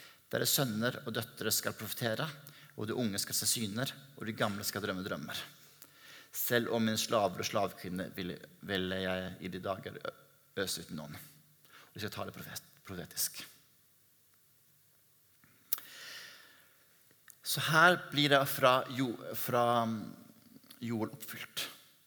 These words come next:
Og det er interessant at den ilden som var en for noen få, ble delt ut til alle. Og for det før var bare på ett språk, ble delt ut til alle språken.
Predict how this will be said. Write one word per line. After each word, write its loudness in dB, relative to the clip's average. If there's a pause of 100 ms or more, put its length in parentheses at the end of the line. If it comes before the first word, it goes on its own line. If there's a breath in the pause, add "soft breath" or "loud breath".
(580 loud breath)
Og -2
det 2
er -4
interessant 2
at -2 (240)
den 4 (100)
ilden 4 (420)
som 0
var 0 (140)
en 6 (1400 loud breath)
for -4
noen 2
få, 6 (840 loud breath)
ble -2
delt 6
ut -4
til -10
alle. -6 (1500 loud breath)
Og -4
for -2
det 0
før 4
var 2
bare 8
på -6
ett -4
språk, -2 (1000 loud breath)
ble -2
delt 2
ut -4
til -10
alle 0
språken. -8